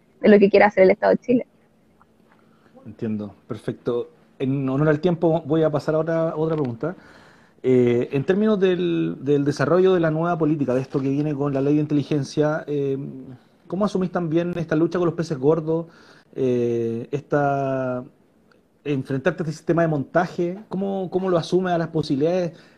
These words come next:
Speaker 2: ¿Con miedo, sin miedo, con resquemor? ¿Cómo también va ese, ese lado de, desde la, desde tu profesión?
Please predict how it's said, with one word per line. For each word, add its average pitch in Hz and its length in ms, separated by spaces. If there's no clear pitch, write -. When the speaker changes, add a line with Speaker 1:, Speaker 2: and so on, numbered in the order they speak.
Speaker 2:
¿Con 143 160
miedo, 185 380
sin 151 200
miedo, 175 540
con 143 420
resquemor? 160 640
¿Cómo 190 320
también 160 340
va 156 160
ese, 156 460
ese 151 160
lado 147 380
de, 139 360
desde 120 220
la, 117 300
desde 113 480
tu 120 120
profesión? 120 400